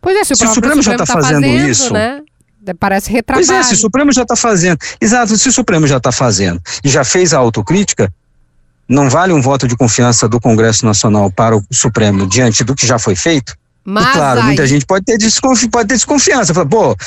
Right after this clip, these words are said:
Speaker 2: será que eles vão cumprir mesmo? Já
Speaker 1: É.
Speaker 2: descumpriram tantas regras."
Speaker 1: Ma-,
Speaker 2: Mas,
Speaker 1: mas
Speaker 2: é,
Speaker 1: aí
Speaker 2: né,
Speaker 1: nós vamos
Speaker 2: tem que ter
Speaker 1: entrar
Speaker 2: um
Speaker 1: no
Speaker 2: diálogo, né?
Speaker 1: que que tem por trás. Porque primeiro a gente explicou, descomplicou, como o Felipe faz brilhantemente, o que é a tal da pec que foi aprovada. Entendemos, todo mundo captou.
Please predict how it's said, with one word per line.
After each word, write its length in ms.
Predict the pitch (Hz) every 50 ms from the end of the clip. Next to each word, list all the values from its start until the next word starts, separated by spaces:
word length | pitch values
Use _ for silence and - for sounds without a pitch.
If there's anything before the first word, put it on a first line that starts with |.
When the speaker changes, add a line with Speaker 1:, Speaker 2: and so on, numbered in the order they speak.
| - -
Speaker 2:
será 220 | - 165 156 185
que 60 | 180 196
eles 120 | 175 139
vão 140 | 156 180 143
cumprir 260 | - 147 127 160 160
mesmo? 500 | 139 165 202 196 156 120 113 101 98 98
Já 140 | 101 113 175
Speaker 1:
É. 20 | 175
Speaker 2:
descumpriram 500 | 156 - - 180 139 - 185 185 180 165
tantas 320 | - 220 226 208 185 147
regras." 500 | 170 202 220 214 175 131 117 101 98 - _ _ _ _ _ _ _ _ _ _ _ _
Speaker 1:
Ma-, 140 | - 180 -
Speaker 2:
Mas, 380 | 415 302 - - - - - - -
Speaker 1:
mas 240 | - - - 262
Speaker 2:
é, 40 | - -
Speaker 1:
aí 120 | - 127
Speaker 2:
né, 80 | 135 -
Speaker 1:
nós 180 | - 269 262
vamos 160 | 262 254 262 262
Speaker 2:
tem 100 | 254 -
que 0 |
ter 80 | 175
Speaker 1:
entrar 240 | 165 185 214 - -
Speaker 2:
um 60 | 156
Speaker 1:
no 40 | 156
Speaker 2:
diálogo, 400 | - - - 160 143 135 117 120
né? 100 | 127 147
Speaker 1:
que 220 | 165 269 269 285 269 _ _
que 140 | - 320 - - _ -
tem 240 | 262 262 269 302
por 260 | - _ - 320 330 330
trás. 240 | - - 254 208 185 -
Porque 120 | - 233
primeiro 280 | - 254 254 269 285 330
a 60 | 359
gente 280 | 277 330 330 311 -
explicou, 460 | 320 - - - 277 262 - - 240 247
descomplicou, 720 | 226 - - 233 226 233 214 202 - 214 214 220 208 - _ _ _ - -
como 200 | - - 185 185
o 40 | 180
Felipe 240 | - - 190 190 -
faz 220 | - - 165 156
brilhantemente, 800 | 151 165 175 185 175 156 156 156 - 190 180 170 175 196 - -
o 20 | -
que 220 | - - 285 269
é 240 | 220 208 208 208 240 - - - - _ _ _ _
a 140 | - 226 233
tal 240 | - 226 202 214
da 120 | 214 226 254
pec 440 | - - 214 190 196 208 - 233 220
que 80 | -
foi 100 | - 226
aprovada. 580 | 208 196 - 262 285 262 240 170 135 143 - 156
Entendemos, 640 | 143 - 202 196 262 277 285 247 233 233 254 277 -
todo 200 | - 247 240 247
mundo 160 | 269 269 262
captou. 440 | - 269 - _ _ - 196 165